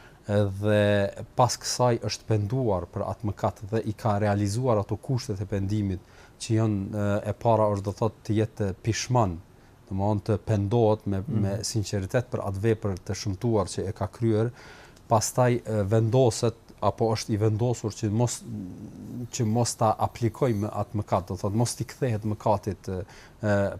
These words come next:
Speaker 1: pas këtij pendimi dhe kërkon vazhdimisht falje tek Allahu i Madhërisht për atë vepër dhe e ndin, ndin keqardhje vetveten e tij dhe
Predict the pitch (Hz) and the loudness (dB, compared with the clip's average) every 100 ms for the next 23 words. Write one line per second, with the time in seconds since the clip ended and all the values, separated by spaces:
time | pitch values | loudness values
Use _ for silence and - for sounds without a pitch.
0 | - 113 - - - 120 107 101 110 98 | 0 0 0 -8 -4 -2 0 0 0 0
1 | 92 - - - - 101 110 - 110 - | -2 -8 -16 -20 -10 -4 -2 -2 -4 0
2 | 123 107 113 107 123 120 - - 131 101 | 2 4 4 4 2 0 -2 2 2 2
3 | 92 104 - 107 107 110 104 98 98 104 | -4 -6 -4 -2 0 0 0 -2 -2 0
4 | 110 - 98 - 101 - - 104 113 107 | 0 -2 -6 -4 -4 -4 -6 0 0 0
5 | 98 101 107 113 107 117 120 113 110 110 | -2 -2 0 0 0 2 2 2 2 2
6 | 131 117 - 104 - 131 127 98 98 82 | 2 2 0 -4 0 4 6 4 0 -2
7 | - 98 98 113 113 101 98 92 120 143 | -4 -4 -2 0 0 0 -4 -2 0 -2
8 | - - - - - - 113 110 104 110 | -4 -18 -20 -20 -20 -10 -2 0 4 4